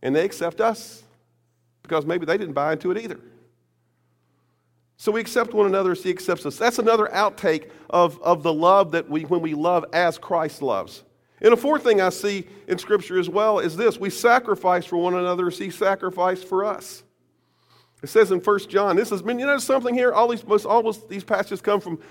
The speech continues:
a guy named John. He wrote the Gospel of John and First and Second and Third John, and he wrote Revelation. He wrote all these different things.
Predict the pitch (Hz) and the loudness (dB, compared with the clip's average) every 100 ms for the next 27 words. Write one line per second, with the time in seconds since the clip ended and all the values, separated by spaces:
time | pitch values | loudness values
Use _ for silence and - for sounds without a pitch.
0 | - 160 190 202 196 143 135 175 190 220 | -6 2 6 6 4 2 2 4 4 2
1 | 214 - - - - _ _ _ _ _ | 2 -6 -20 -20 -20 _ _ _ _ _
2 | _ _ _ _ _ _ _ _ - 170 | _ _ _ _ _ _ _ _ -4 2
3 | 190 160 156 185 202 190 196 170 196 196 | 2 2 2 4 2 -2 -2 2 4 4
4 | 190 147 190 196 - 160 - 196 180 190 | 2 0 0 0 -2 -6 -2 0 -2 0
5 | 196 185 175 196 196 202 151 170 151 185 | 0 2 2 2 4 2 0 -2 0 -2
6 | 302 185 190 190 185 175 240 247 202 185 | 0 0 0 0 2 4 4 2 2 0
7 | 180 185 170 | 0 -2 -2